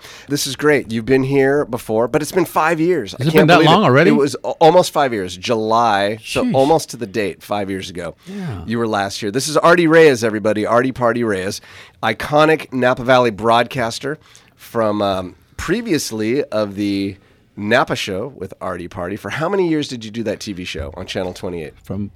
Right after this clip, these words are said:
Speaker 2: two thousand four till about two thousand seventeen,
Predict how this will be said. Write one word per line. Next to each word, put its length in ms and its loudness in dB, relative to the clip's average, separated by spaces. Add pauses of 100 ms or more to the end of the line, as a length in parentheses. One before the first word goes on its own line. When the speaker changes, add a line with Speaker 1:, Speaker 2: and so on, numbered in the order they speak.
(120)
Speaker 2:
two 120 -2
thousand 420 0
four 420 2
till 340 -2
about 400 -2
two 140 -4
thousand 400 -2
seventeen, 540 -8